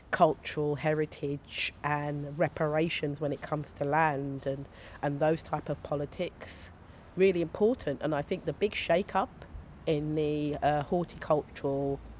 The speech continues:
Royal Horticultural Society, was a letter that I was a part of with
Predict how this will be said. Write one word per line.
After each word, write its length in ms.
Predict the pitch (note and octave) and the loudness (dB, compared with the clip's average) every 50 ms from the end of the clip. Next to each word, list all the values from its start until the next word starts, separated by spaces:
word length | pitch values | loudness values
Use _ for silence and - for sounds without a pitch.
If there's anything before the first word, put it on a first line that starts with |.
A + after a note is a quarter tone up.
| - - - - | -18 -16 -10 -4
Royal 280 | D3+ D#3+ D#3+ D3 D3+ C#3+ | 0 2 4 4 4 2
Horticultural 640 | - E3+ D#3 - - C#3+ - F3 F3+ - - F3+ | 2 0 0 0 -2 2 4 4 4 4 2 -6
Society, 920 | E3 - E3 - - E3+ E3 E3 E3+ E3 - - F3 E3+ E3+ E3 E3 E3 E3 - - - - - - - - - - - | -4 -6 -4 2 4 6 6 6 6 4 2 0 2 2 4 4 2 2 0 -4 -8 -20 -20 -18 -18 -18 -18 -16 -4 4
was 180 | - F3 E3+ - | 4 4 6 6
a 60 | E3+ | 4
letter 400 | D#3+ E3 E3+ F#3 F#3 - - F3 | 4 6 6 4 4 4 2 2
that 200 | D#3+ - D#3+ - | 4 4 4 4
I 220 | - D#3 D#3 D3+ D#3 | 6 4 4 4 4
was 300 | D3+ D3+ D3+ - - - | 2 0 0 -2 -4 -6
a 60 | - C#3 | -6 -6
part 460 | - - E3 E3 E3+ F#3 F#3+ - - | -2 2 4 6 6 6 4 2 -2
of 320 | C3+ B2 C3+ - - - | 0 0 0 -4 -4 -2
with 180 | - D3+ D3+ | 0 0 0